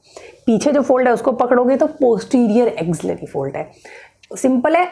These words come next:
anterior side में तो anterior, पीछे की तरफ है तो posterior, और axilla का है तो axillary नाम लगती है और उसी का ये fold है। तो ये आपको इसकी situation पता चल गई कहाँ पर है। अब हम बात करते हैं next जो है axilla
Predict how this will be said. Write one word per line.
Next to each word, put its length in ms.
anterior 260
side 200
में 140
तो 80
anterior, 480
पीछे 220
की 160
तरफ 140
है 60
तो 100
posterior, 500
और 240
axilla 400
का 120
है 120
तो 100
axillary 400
नाम 240
लगती 240
है 60
और 160
उसी 300
का 120
ये 220
fold 220
है। 180
तो 100
ये 160
आपको 380
इसकी 200
situation 380
पता 180
चल 100
गई 140
कहाँ 260
पर 120
है। 160
अब 80
हम 140
बात 200
करते 260
हैं 220
next 440
जो 140
है 220
axilla 460